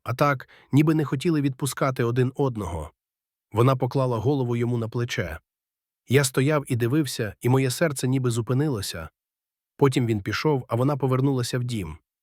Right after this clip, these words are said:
Я сидів на кухні, коли вона зайшла. "Тебе не було?" сказав я. "Я бачив, як ти з ним обіймалася".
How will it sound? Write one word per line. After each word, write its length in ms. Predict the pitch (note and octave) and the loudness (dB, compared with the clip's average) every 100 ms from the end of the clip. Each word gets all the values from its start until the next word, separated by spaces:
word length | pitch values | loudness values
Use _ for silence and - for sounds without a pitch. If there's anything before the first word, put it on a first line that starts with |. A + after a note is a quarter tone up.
| _ _ _ _ _ _ | _ _ _ _ _ _
Я 180 | G#2+ B2+ | 2 2
сидів 300 | B2+ A#2+ A2 | 2 0 -2
на 120 | G#2 | -2
кухні, 360 | E3 D#3+ B2+ | 0 0 0
коли 220 | G#2+ A#2 B2+ | -2 -2 0
вона 220 | A#2 A2 | 0 -2
зайшла. 540 | A#2+ A#2+ - A2 F2 - _ _ _ _ _ _ _ - | -2 -2 -2 -4 -6 -12 _ _ _ _ _ _ _ -2
"Тебе 220 | B2+ C3 | 2 2
не 120 | B2+ | 2
було?" 360 | B2 C#3 F3+ F#3 _ _ | 0 0 -2 -6 _ _
сказав 400 | - A#2 A2 G2+ | -4 -2 0 -2
я. 280 | F#2+ E2 - _ _ _ _ - | -4 -8 -12 _ _ _ _ 0
"Я 140 | B2 | 2
бачив, 340 | B2 D#3+ - | 2 0 0
як 140 | B2 A#2+ | -2 -2
ти 120 | D3+ | 0
з 80 | B2+ | 2
ним 180 | D3 D3 | 0 0
обіймалася". 840 | C3+ C3+ D3 E3 B2 G#2 F#2 F2 | -2 0 -2 -2 -4 -6 -10 -12